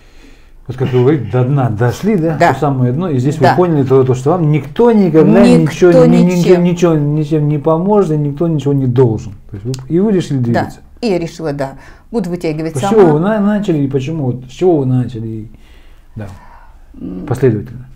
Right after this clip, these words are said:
Speaker 2: Ну, тут всё просто. Я являюсь, я и моя семья, все граждане России, мы, о, граждане России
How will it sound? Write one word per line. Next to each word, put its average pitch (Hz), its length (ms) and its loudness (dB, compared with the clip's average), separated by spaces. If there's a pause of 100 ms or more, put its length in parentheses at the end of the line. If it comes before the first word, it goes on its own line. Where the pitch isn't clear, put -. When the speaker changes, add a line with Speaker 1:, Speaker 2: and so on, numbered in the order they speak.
(640)
Speaker 2:
Ну, 214 220 -4
тут 247 180 -8
всё 220 160 -8
просто. 190 380 -8 (1120)
Я 220 340 2
являюсь, 214 420 -2 (160)
я 185 280 0
и 170 40 -2
моя 147 220 -4
семья, 135 380 -10
все 180 220 -8
граждане 139 440 -6
России, 151 420 -10
мы, 160 260 -8 (180)
о, 139 200 -8
граждане 160 440 -6
России 170 280 -10